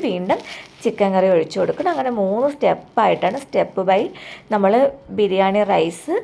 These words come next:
ചിക്കൻ കറിയും കൂടെ ആഡ് ചെയ്ത് ലെവലാക്കി എടുക്കുന്നത്.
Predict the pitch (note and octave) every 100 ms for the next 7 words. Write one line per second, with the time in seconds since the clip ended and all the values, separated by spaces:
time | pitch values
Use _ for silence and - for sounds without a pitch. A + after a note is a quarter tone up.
0 | - - - - - - G#3+ G#3 G3 F#3
1 | F3+ F3 D#4 F4 G3 F3 F3+ F3 A3+ G4+
2 | G#3 F3+ F3+ F3+ F3 F#3 F3+ - - E3+
3 | D3